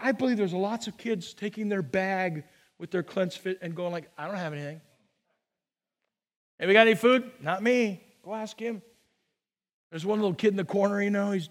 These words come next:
eating a piece of bread and a little fish, filet-o-fish, you know, and, uh, tartar sauce, white bread. Anyway, and, uh,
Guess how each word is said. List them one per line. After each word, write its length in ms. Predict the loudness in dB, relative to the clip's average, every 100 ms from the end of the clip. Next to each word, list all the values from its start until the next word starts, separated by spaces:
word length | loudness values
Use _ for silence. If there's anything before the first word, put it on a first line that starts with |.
| -8
eating 180 | -8 -6
a 60 | -6
piece 240 | -6 -6
of 80 | -2
bread 260 | 4 4
and 200 | 4 -4 -14 _ _ _ _ _ _
a 60 |
little 100 | -16
fish, 460 | -12 -4 -4 -4 -14
filet-o-fish, 840 | -12 -4 -2 -2 -2 -4 -4 -8 -14
you 100 | -8
know, 240 | -8 -8 -14 -20 _ _ _ -2
and, 240 | 2 4
uh, 180 | 4 4 -4 -20 -20 _ _ _ _
tartar 240 | -8 -6
sauce, 380 | -6 -4 -4 -6 -14 _ _ _
white 260 | 0 0 4
bread. 340 | 4 4 0 -2
Anyway, 340 | 2 2 0 -6 -20 -20 _ _ _ _ _
and, 260 | -10 -4 -2
uh, 140 | -2